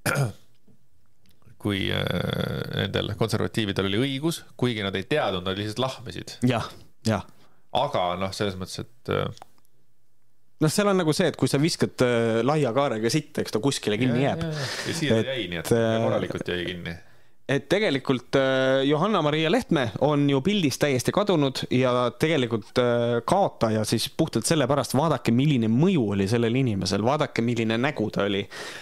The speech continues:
Speaker 2: Ta
Speaker 1: Ta oli aasta inimene ikka.
Speaker 2: ta oli aasta inimene, Postimees valis ta aasta inimeseks ja mis kõige pullim oli ju see, ta ei olnud mitte ühegi otsaga poliitikas, ta läks Eesti kahtesada, äh, Eesti kahesajasse. Ta oli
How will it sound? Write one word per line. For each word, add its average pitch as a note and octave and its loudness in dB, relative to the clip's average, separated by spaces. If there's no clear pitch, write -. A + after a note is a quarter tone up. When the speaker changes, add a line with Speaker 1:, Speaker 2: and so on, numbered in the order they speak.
Speaker 2:
Ta A#2+ 2
Speaker 1:
Ta A#2 2
oli A2+ 2
aasta A2+ -2
inimene F2+ -6
ikka. - -16
Speaker 2:
ta B2+ 2
oli B2 0
aasta D#3 2
inimene, F3 4
Postimees B2 2
valis A#2 0
ta C#3 2
aasta C3 0
inimeseks D3 0
ja A#2+ 2
mis B2+ 0
kõige F#3 2
pullim C3 2
oli A#2+ 2
ju A2+ 2
see, D#3 0
ta C3 2
ei C3+ 4
olnud E3 2
mitte C#3 2
ühegi E3 2
otsaga A#2 0
poliitikas, A2 0
ta B2 2
läks A2+ -2
Eesti C#3 2
kahtesada, A#2+ 0
äh, G2 0
Eesti E3+ 0
kahesajasse. C3+ 0
Ta C3 2
oli B2 0